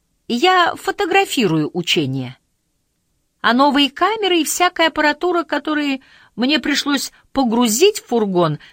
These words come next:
лежат там не только в целях конспирации. Солдат — прекрасный объект для съемки".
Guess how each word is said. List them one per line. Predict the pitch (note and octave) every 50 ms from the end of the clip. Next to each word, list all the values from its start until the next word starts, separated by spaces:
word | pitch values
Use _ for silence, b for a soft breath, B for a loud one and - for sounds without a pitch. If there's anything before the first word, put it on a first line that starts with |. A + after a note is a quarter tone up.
| B B
лежат | A#3+ C4+ D#4 D4 C4+ D#4+ E4 F#4 F4+ _ - - - - _
там | - D#4+ E4 E4 E4
не | D#4+ D#4+ D#4
только | D#4 - F4 G#4+ G4 - - F#3+
в | -
целях | - - F3+ E3 D#3+ D#3 -
конспирации. | - D#3+ D#3 - - - - D#3+ D#3 D3 C#3+ - - - - - - E3 E3 _ _ _ _ _ _ _ _ _ _ _ _ _ _ _ _ _
Солдат — | - - - C#4 D4 D#4 D#4 C4 A3+ G3 C#3 - - - - - _
прекрасный | - E3 F3 E3+ - - - F3 G3+ D#4 G4 - - - - F4+ F#4 F4 - - -
объект | - D4+ D4+ D4+ D4 C4 B3 B3 G3+ - _ - _ _ - - - _ _
для | - C3+ C#3+ D3 C#3
съемки". | - - - D3 C#3+ C3+ B2 A#2+ A#2+ _ - - C#3